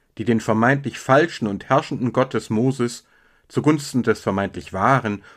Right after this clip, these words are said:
und verborgenen Gottes der Kirche verwerfen wollten.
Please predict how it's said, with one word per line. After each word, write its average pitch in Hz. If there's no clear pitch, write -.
und -
verborgenen 120
Gottes 131
der 101
Kirche 135
verwerfen 104
wollten. 80